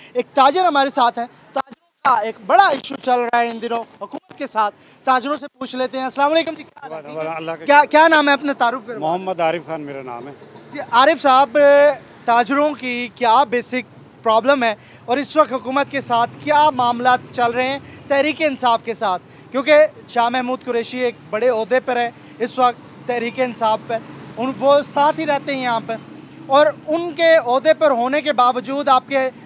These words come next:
Speaker 1: مسائل کیوں نہیں حل ہو رہے؟ کیا کیا مسائل ہیں؟
Speaker 2: بسم اللہ الرحمن الرحیم۔ جی، پہلی بات تو یہ ہے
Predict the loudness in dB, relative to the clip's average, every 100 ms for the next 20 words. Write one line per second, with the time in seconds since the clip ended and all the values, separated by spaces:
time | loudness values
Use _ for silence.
0 | -10 -8 2 4 2 0 -2 -2 -2 -2
1 | -4 -10 -14 -18 -18 0 0 2 -2 -6
2 | -10 -12 -14 -20 -20 -18 -16 -10 -4 -2
3 | -2 -6 -8 -8 -10 -12 -14 -10 -8 -6
4 | -6 -6 -8 -8 -6 -6